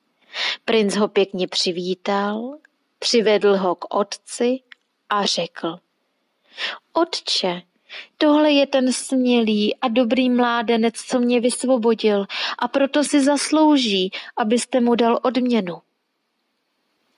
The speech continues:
Král poděkoval Jankovi a povídá: "Mládenče, žádej ode mne, co chceš. Slibuji ti, že to dostaneš."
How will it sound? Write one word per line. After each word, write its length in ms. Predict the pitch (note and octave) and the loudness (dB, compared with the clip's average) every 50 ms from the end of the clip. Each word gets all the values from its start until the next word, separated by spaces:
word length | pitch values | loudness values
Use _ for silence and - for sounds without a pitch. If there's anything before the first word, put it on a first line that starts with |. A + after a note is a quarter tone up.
| _ _ _ _ _ _ _ _ _ _ - | _ _ _ _ _ _ _ _ _ _ -4
Král 440 | G#3 G3 F3+ F3+ F#3 F#3 F#3+ F#3+ | -2 0 0 0 0 0 -2 -2
poděkoval 720 | - - G3+ G3 F3+ G3+ - - G#3+ G3+ F#3 G3+ G3+ G3 | -2 -2 -2 0 0 -2 -2 0 0 0 0 0 0 0
Jankovi 640 | F#3+ F#3 F#3 F#3+ F#3 F#3+ - - G#3 G3+ F#3 G3+ G#3 | 0 0 -2 -2 -4 -4 -4 -2 -2 0 2 0 0
a 120 | - G3+ G3 | 0 -2 -4
povídá: 800 | - G#3 G#3 F#3+ G3+ G3 F#3+ F#3+ - F3+ E3 D#3 D#3 D#3 F3 - _ _ _ _ _ _ _ _ _ _ _ _ _ _ _ _ _ _ _ _ _ _ - | -2 -2 -2 0 0 -2 -2 -2 -2 -2 -2 -2 -4 -4 -8 -14 _ _ _ _ _ _ _ _ _ _ _ _ _ _ _ _ _ _ _ _ _ _ -8
"Mládenče, 1040 | F#3+ F#3 F#3+ F#3+ G3 G#3 G#3+ G#3+ G3+ B3 B3+ C#4 C#4 - - - - D#3 D#3 F3+ - _ _ _ _ _ _ _ _ _ _ _ - | -4 -2 0 0 0 0 -2 -2 0 0 0 -2 -2 -8 -12 -12 -12 -10 -10 -12 -14 _ _ _ _ _ _ _ _ _ _ _ -6
žádej 580 | G3+ G3 F#3+ G#3 F#3 F#3 G3 F#3 G3+ G3 F#3 - | -4 -2 0 0 0 0 0 2 2 2 2 2
ode 280 | - G3+ F#3 G3+ G3 F#3 | 2 0 2 2 0 0
mne, 220 | G3 G3 G3+ G3 | 0 -2 -2 -2
co 200 | - - G3+ F#3 | 0 0 0 0
chceš. 640 | - - _ - - F#3+ F3+ E3+ - - - - - _ _ _ _ - - - - - - | -2 -8 _ -8 -4 -4 -4 -4 -6 -8 -10 -12 -14 _ _ _ _ -20 -20 -18 -18 -16 -12
Slibuji 680 | - - - A#3 A#3 A3 G3 F3+ G#3+ G#3+ A3 A3 A3 A3 | -8 -4 0 2 2 2 2 2 2 4 4 4 2 2
ti, 240 | - - A3 G#3+ G3+ | -2 -2 -2 0 0
že 140 | G#3 G#3+ | 0 -2
to 180 | G#3 - A3+ A3 | 0 0 -2 0
dostaneš." 1000 | G3 A3+ G#3+ - - - - G#3 G3+ F#3+ F3 D#3 - - - - - - - | 0 0 -2 -2 -2 -6 -4 -4 -4 -4 -4 -8 -10 -8 -8 -8 -8 -10 -12